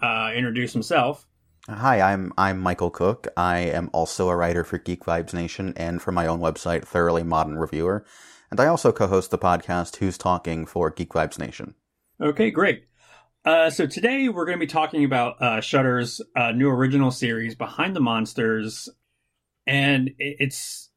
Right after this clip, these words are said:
Speaker 1: I, I think it's such an awesome show. Um, it basically deep dives, um, some really iconic, um, horror, um, like boogeymen, like Michael Myers, Jason Voorhees,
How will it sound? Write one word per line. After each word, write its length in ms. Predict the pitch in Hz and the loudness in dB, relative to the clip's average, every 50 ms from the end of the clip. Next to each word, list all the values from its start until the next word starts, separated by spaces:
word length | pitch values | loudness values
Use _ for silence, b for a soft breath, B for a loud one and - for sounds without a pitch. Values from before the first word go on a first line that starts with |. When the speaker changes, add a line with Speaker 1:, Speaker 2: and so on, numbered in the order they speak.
| _ _ _ _ _ _ | _ _ _ _ _ _
Speaker 1:
I, 280 | - 135 139 139 143 156 | -8 -8 -6 -4 -2 -2
I 20 | |
think 160 | 147 208 202 | 0 0 0
it's 80 | 160 139 | 0 0
such 160 | - 135 135 | 0 0 0
an 80 | 147 113 | 0 -2
awesome 480 | 95 98 110 113 113 - - 110 104 | -2 0 0 0 0 0 -2 -6 -6
show. 580 | 101 - 117 117 110 104 101 101 101 110 123 - - | -4 -2 0 0 0 0 -2 -4 -6 -8 -10 -8 -4
Um, 640 | 131 117 113 107 107 104 104 101 101 101 131 - - _ _ _ _ _ _ - | -2 -2 0 -2 -2 -4 -8 -10 -14 -16 -16 -18 -20 _ _ _ _ _ _ -8
it 720 | 143 123 120 117 113 113 117 120 _ - - - - - _ | -4 -2 0 0 -2 -2 -6 -10 _ -20 -20 -20 -20 -10 _
basically 540 | - 147 151 151 143 - - - 147 139 139 | 0 2 2 2 0 -4 -4 0 0 2 2
deep 360 | 131 131 131 135 131 135 135 | 0 0 2 2 2 2 2
dives, 720 | - 127 117 117 117 117 117 113 117 113 107 - - - - - - | 0 -2 0 2 2 2 0 0 -4 -6 -8 -10 -12 -14 -12 -8 -6
um, 440 | 120 113 107 104 107 107 104 107 - - 120 131 | -4 -4 -4 -4 -4 -6 -8 -10 -12 -12 -12 -12
some 240 | 135 - 127 113 110 | -10 -6 -4 -4 -2
really 260 | 120 127 117 113 110 | -2 0 0 0 0
iconic, 880 | 101 104 - - - - - 127 120 117 117 113 110 117 - - - - _ _ _ _ _ _ _ _ _ _ _ - | -2 -4 -6 -10 -14 -10 -4 -2 0 0 2 0 0 -2 -6 -12 -20 -20 _ _ _ _ _ _ _ _ _ _ _ -4
um, 260 | 127 113 110 110 110 | -2 -2 0 -2 -4
horror, 720 | 101 - - 147 135 127 123 120 120 117 113 113 110 - - - - - | -4 0 2 4 4 4 4 2 2 2 0 -2 -2 -4 -8 -14 -6 -2
um, 640 | 120 113 110 110 110 107 107 107 107 107 104 - - _ - | -2 0 0 0 0 0 -2 -2 -4 -4 -8 -10 -14 _ -8
like 260 | 127 110 104 - - | -6 -6 -8 -6 -4
boogeymen, 720 | 120 117 113 113 113 113 113 110 113 113 113 113 113 110 | -4 -2 -2 0 -2 -2 0 0 0 0 0 -2 -2 -4
like 420 | 107 104 107 104 98 - - - - | -4 -6 -4 -6 -8 -10 -12 -12 -8
Michael 300 | 196 123 113 110 - 107 | -4 -4 -4 -4 -4 -2
Myers, 960 | 110 127 139 143 135 131 123 123 123 123 120 120 120 117 117 - - - - - | 2 4 4 4 4 4 2 2 2 0 -2 -2 -4 -6 -8 -10 -14 -16 -14 -8
Jason 320 | - 117 110 107 110 107 107 | -6 -4 -4 -4 -6 -6 0
Voorhees, 880 | 123 120 123 117 113 120 120 117 113 110 110 110 110 110 113 - - | 2 2 2 2 2 0 -2 -2 0 -2 -2 -2 -4 -6 -8 -12 -14